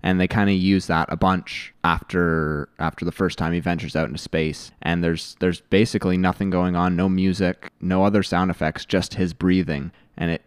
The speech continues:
gives a really weird feel to the scene and all the scenes that use it. And it's, a, I think, a very interesting choice to not have any other sound effects, no music, and just have this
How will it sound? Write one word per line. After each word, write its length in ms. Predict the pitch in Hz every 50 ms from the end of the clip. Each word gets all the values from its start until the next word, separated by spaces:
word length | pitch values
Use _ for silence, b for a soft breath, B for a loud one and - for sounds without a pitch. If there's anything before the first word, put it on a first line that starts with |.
| - - -
gives 260 | - 107 101 95 - -
a 80 | 90
really 540 | 90 85 82 85 92 101 101 104 101 101 101
weird 480 | 92 82 95 101 104 101 98 92 - -
feel 480 | - 95 92 92 87 90 101 107 - _ -
to 160 | - 127 113
the 180 | 101 98 92 87
scene 480 | - - 113 95 90 98 104 123 - - _ _ _ -
and 200 | 92 85 80 76
all 180 | - 104 104 85
the 80 | 87
scenes 260 | - - 92 90 85
that 140 | 82 87 80
use 240 | 71 80 85 82 -
it. 160 | 82 76 - -
And 220 | - 87 87 85
it's, 140 | 85 - -
a, 120 | - - -
I 80 | 92
think, 140 | 101 104 98
a 20 |
very 380 | 92 - 104 101 98 92 95 76
interesting 400 | 80 95 87 - - - 92 90
choice 400 | 82 - 95 90 85 82 78 -
to 160 | - - 101
not 160 | 95 87 78
have 220 | 98 87 87 - - -
any 240 | 95 95 101 104
other 200 | 101 101 104 98
sound 260 | - - 92 87 87 85
effects, 540 | - - 90 82 82 - - - - - -
no 220 | 90 92 98 98
music, 440 | 95 98 92 90 85 - 82 78 - -
and 100 | 87 85
just 120 | 82 -
have 260 | - 85 87 82 -
this 240 | 76 71 - - -